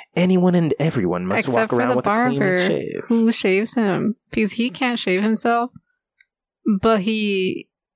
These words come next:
Speaker 2: because if he does shave himself
Speaker 1: There are other men in town who shave themselves.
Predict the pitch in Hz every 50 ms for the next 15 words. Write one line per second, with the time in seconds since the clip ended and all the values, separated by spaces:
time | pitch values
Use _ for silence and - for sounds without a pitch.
0 | _ _ - - 240 254 233 247 254 233 - - 254 226 240 240 254 - - -
1 | 226 208 190 185 202 196 185 180 143 147 165 220 - - 151 180 247 202 139 123
2 | 113 98 98 95 110 98 95 85 82 90 85 - - - 98 92 95 104 104 87
3 | 85 80 - 101 90 92 117 127 -